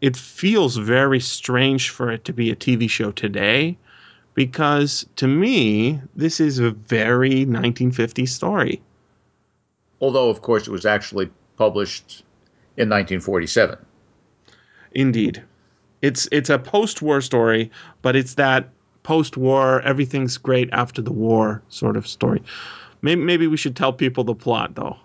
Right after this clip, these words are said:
Speaker 2: Good idea.
Speaker 1: So it's set in, uh, suburbia, uh, probably, uh, America, I think, United States,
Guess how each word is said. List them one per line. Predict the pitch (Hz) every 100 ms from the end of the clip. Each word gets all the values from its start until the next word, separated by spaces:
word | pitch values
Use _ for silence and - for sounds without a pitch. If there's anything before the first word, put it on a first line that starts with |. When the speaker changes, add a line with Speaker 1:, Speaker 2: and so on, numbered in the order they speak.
| _ _ -
Speaker 2:
Good | 127
idea. | 113 98 - - _ _ _ _ _ _ _ _ _
Speaker 1:
So | - 165 143 143 - - _ _ _ _ -
it's | 143
set | - - 175 170 - _ _
in, | 156 151 147 143 143 147 143
uh, | 131 123 123
suburbia, | 104 - 135 117 107 117 180 151 - _ -
uh, | 120 117 117
probably, | 113 - 151 139 131 127 123 - - _ -
uh, | 123 113 - 120
America, | 123 123 147 165 165
I | 165
think, | 160 165 165 - - - _
United | - 127 123 120
States, | - 123 123 127